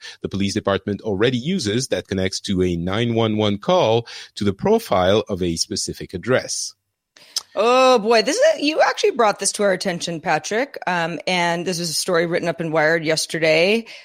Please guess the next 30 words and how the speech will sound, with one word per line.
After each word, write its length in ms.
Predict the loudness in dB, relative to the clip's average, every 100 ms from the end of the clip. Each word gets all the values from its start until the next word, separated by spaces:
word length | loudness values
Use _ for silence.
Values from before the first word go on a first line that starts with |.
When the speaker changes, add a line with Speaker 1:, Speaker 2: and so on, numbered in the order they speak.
| -6
Speaker 2:
Swatting, 1000 | -4 2 2 4 4 4 2 0 -4 -8 -14 -10
y-, 60 | -8
you 240 | -4 -2
know, 160 | 0 0
it, 200 | -2 -6
yeah, 400 | -4 2 4 4
it's 140 | 2 -2
a 40 |
prank, 420 | -2 0 0 0
but 120 | -2
it's, 340 | -2 -2 -4 -6
it's 200 | -12 -12
a, 40 | -12 _ -20 -20 _ _ -20 -8 -2
the 80 |
world's 260 | 4 4 4
Speaker 1:
I 40 |
mean 120 | 2 0
Speaker 2:
worst. 340 | -6 -8 -4
It's 220 | -4 -4
just, 460 | -4 -4 -4 -8 -8
just, 240 | -8 -8 -16 -20 _
just 180 | -10 -8
a 40 | -8
terrible 720 | -2 2 2 2 0 0 -4 -6
situation, 720 | -6 -4 0 0 2 0 -4 -8 -18 -20 0
but 120 | 2
it's 180 | 2 0
not 260 | 2 0 2
going 320 | 2 2 2
away. 600 | 0 0 -2 -4 -12 -14